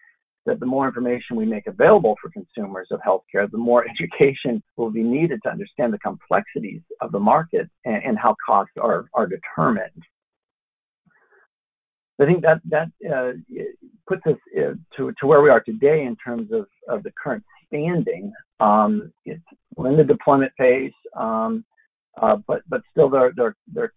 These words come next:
kinks to be worked out as we move forward. I think you asked me, um, uh, how,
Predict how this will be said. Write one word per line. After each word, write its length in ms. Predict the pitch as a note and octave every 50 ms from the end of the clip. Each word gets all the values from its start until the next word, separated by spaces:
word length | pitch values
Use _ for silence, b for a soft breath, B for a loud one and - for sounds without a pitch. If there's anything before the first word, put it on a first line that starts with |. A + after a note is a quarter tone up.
| -
kinks 200 | - D3+ C3+ - _
to 80 | - -
be 80 | B2 A#2
worked 320 | A2 A#2+ A2+ G#2+ - -
out 220 | D3 A#2 A2+ A2
as 60 | G#2+ G2+ -
we 100 | A2+ G2+
move 180 | G#2+ A2 G#2+ - _ -
forward. 440 | - B2 A2 G2+ - - - - _ _ _ _ _ _ _ _ _ _ _ _ _ _ _ _ _ _ _ _ _ _ _ _ _ _ _ _ _ _ _ _ _ _ _ _ _ _ _ _ _ _ -
I 40 | -
think 200 | - - D#3 B2+
you 100 | C#3 C#3+
asked 260 | B2+ B2+ B2 - -
me, 280 | C3+ B2 B2 B2 B2 - -
um, 240 | - - A2+ A2 - _ _ _ _ -
uh, 240 | - B2+ A#2+ - - -
how, 640 | - - - - - - B2 A#2 A#2+ B2 B2 A#2+